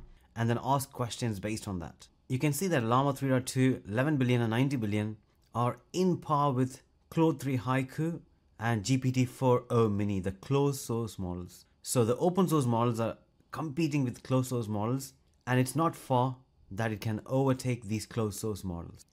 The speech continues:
In regards to one billion and three billion parameter model, they are better than Gemma two, two billion parameter model, and Phi three dot five Mini model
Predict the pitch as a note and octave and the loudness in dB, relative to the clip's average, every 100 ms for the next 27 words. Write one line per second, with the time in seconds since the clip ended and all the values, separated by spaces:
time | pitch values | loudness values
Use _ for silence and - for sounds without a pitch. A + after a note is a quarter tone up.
0 | _ D3+ D3+ D3+ F3 F3 B2 D3 C3+ C#3 | _ 2 2 2 0 2 2 2 2 2
1 | C3 A#2 - F3 C3+ A#2+ A2 A#2 A2 G#2+ | 2 2 0 -2 0 0 -2 -2 -2 -2
2 | G#2+ G#2 A#2+ C#3 - A2+ C3 A2+ E3 D3+ | -2 0 -2 -4 -8 2 2 2 -2 0
3 | B2 G2 C3+ D3+ C3 - C3+ E3+ - _ | 0 2 2 2 0 -2 -2 -2 -8 _
4 | _ - F3 C#3+ C#3 B2 A#2+ A2+ G#2 A2+ | _ 0 2 4 2 2 2 0 0 0
5 | A2+ A#2+ - - - G#2 G#2 - - C3 | 0 -2 -6 -18 -4 -2 -2 -4 -2 0
6 | C#3 - - C3+ B2+ A#2 - A2+ A2+ A2 | 0 -4 -6 0 2 2 -2 -2 -2 -4
7 | G#2+ - - - G#2+ A2+ A2 F#2+ F2+ | -8 -20 -20 -4 0 2 0 0 -4